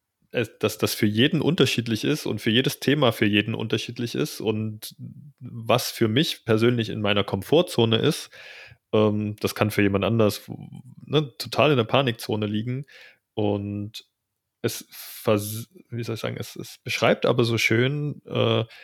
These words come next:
das Lernen, das ist halt, das passiert halt am Rand der Komfortzone, weil Komfortzone definiert sich ja darüber, dass ich mich wohlfühle, da, da kann ich das, was ich da tue. Ähm, d-, das,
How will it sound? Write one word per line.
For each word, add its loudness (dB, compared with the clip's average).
das 0
Lernen, 2
das -2
ist -2
halt, 6
das -2
passiert 2
halt 2
am 0
Rand 2
der 0
Komfortzone, 2
weil -2
Komfortzone 0
definiert 0
sich -6
ja -2
darüber, -2
dass -2
ich -4
mich -2
wohlfühle, 2
da, -4
da -6
kann 0
ich -2
das, -4
was -6
ich -12
da -8
tue. -2
Ähm, 0
d-, -14
das, -8